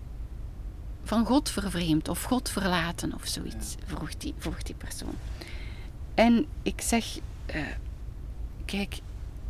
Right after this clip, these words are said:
Speaker 1: er zijn natuurlijk, zo waar jij ook naar verwijst, er is een, ja, een, zal ik zeggen, een achteruitgang van de kerkgangers, eh, een twijfel aan, aan alle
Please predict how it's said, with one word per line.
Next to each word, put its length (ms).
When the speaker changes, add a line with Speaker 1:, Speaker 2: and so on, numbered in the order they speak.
Speaker 1:
er 160
zijn 320
natuurlijk, 600
zo 300
waar 200
jij 220
ook 120
naar 180
verwijst, 480
er 140
is 160
een, 180
ja, 300
een, 180
zal 200
ik 100
zeggen, 320
een 140
achteruitgang 600
van 120
de 80
kerkgangers, 840
eh, 120
een 180
twijfel 440
aan, 300
aan 160
alle 440